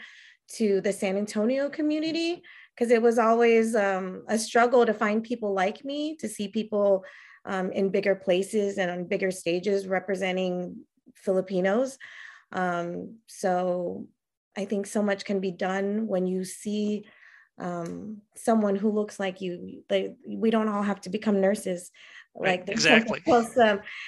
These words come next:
Speaker 1: like, to see someone of your kind doing, doing other things, um, is really inspiring. So I just wanna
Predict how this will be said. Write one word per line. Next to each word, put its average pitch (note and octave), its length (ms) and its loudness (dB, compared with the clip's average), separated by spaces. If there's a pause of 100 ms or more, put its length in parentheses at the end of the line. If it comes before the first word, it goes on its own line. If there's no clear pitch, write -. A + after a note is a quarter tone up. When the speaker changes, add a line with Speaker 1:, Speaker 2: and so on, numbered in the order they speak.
(120)
Speaker 1:
like, C#4 260 4
to C#4 100 6
see C#4 400 4
someone C4+ 380 4
of A#3 100 4
your A#3+ 160 4
kind B3 460 0
doing, A#3 440 -2 (420)
doing A3+ 300 4
other B3+ 280 6
things, C4 580 -2
um, G3 360 -4
is G3 140 -6
really A3+ 220 6
inspiring. F#3+ 640 -2
So F#3+ 320 2
I F#3 140 0
just A3+ 220 -6
wanna G3+ 280 -2